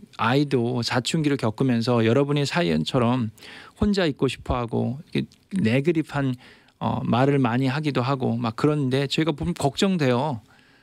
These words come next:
정말 염려되기도 하고, 그러면서 "아, 내가, 우리 자녀도 이런데 내가 무슨 이런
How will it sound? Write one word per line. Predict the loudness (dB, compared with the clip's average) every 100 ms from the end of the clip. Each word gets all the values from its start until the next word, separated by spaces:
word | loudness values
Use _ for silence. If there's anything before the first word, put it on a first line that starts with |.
| _
정말 | -2 2
염려되기도 | 4 4 2 2 0 0 0
하고, | 0 0 0 -2 -10 -16 -20 -20 0
그러면서 | 2 4 2 0
"아, | -2 -6 -6
내가, | -2 2 2 2 2
우리 | 2 2 2 2
자녀도 | 0 0 2 2
이런데 | 2 2 2 2 0 0
내가 | 0 2 0
무슨 | 0 -2 0
이런 | 0 0